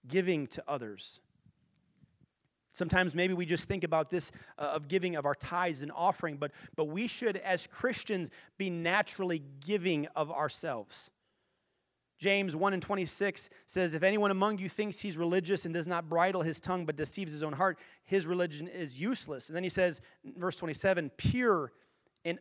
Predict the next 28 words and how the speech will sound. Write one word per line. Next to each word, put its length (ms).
undefiled 800
religion 460
before 260
God 320
and 100
the 60
Father 460
is 180
this, 460
to 100
visit 340
orphans 440
and 180
widows 340
in 100
their 100
trouble, 420
to 80
keep 220
oneself 440
unspotted 540
from 120
the 60
world." 380
Giving 300
of 80
your 100
time, 400